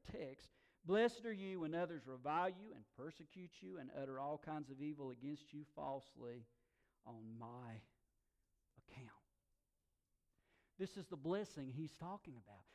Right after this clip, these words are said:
Man, when that person gets mad at you, "I can't believe that person did that." Well, maybe instead what we ought to do is say, "Lord, thank you. Thank you, Lord, that I had an opportunity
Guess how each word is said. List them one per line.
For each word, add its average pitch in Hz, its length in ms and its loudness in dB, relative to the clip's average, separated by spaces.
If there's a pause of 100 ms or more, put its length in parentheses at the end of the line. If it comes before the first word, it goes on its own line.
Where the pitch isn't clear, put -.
(140)
Man, 214 160 4
when 190 100 2
that 185 180 2
person 180 280 -2
gets 151 260 -2
mad 135 460 2
at 202 240 -6
you, 214 300 -6 (520)
"I 156 160 -2 (100)
can't 131 200 -8
believe 156 160 -2
that 170 200 -4
person 180 280 -8
did 208 200 -6
that." 98 280 -10 (1080)
Well, 175 100 0
maybe 214 360 8
instead 208 420 6
what 165 120 2
we 147 120 6
ought 143 140 6
to 139 100 2
do 139 340 0 (400)
is 113 60 -14
say, 113 240 -12
"Lord, 131 380 -12 (840)
thank 127 220 -8 (100)
you. 175 60 -20 (1600)
Thank 233 240 2
you, 226 100 -2
Lord, 185 380 4
that 143 120 2
I 160 140 2
had 165 180 4
an 143 100 0
opportunity 135 800 -2